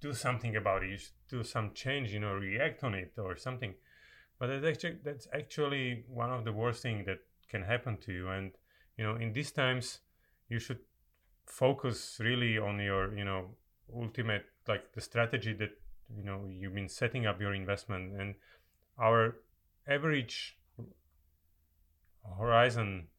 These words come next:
like, uh, for which the clients are setting their, their portfolio is seventeen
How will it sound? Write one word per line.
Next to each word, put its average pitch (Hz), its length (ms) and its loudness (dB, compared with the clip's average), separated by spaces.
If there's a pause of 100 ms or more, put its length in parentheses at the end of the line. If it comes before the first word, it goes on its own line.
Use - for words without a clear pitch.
like, 92 220 -4 (1120)
uh, 95 420 0
for 104 280 2
which 110 300 -2
the 104 80 -4
clients 107 400 0
are 92 60 0
setting 104 500 -2
their, 92 400 0 (160)
their 95 120 -2
portfolio 113 560 0
is 98 140 -2
seventeen 117 760 0